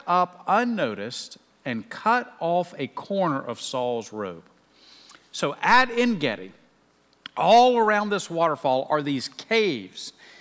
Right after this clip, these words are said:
dotted in the hillsides. Hundreds and hundreds of caves are there.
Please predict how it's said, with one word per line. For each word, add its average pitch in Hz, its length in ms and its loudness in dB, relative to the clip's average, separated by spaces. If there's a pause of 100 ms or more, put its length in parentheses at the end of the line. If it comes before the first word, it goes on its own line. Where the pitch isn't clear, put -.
(500)
dotted 247 560 4
in 220 260 0
the 202 100 2
hillsides. 165 720 -2
Hundreds 294 720 0
and 165 220 -6
hundreds 240 480 -2
of 196 160 -10
caves 190 540 -4
are 160 160 -6
there. 123 360 -6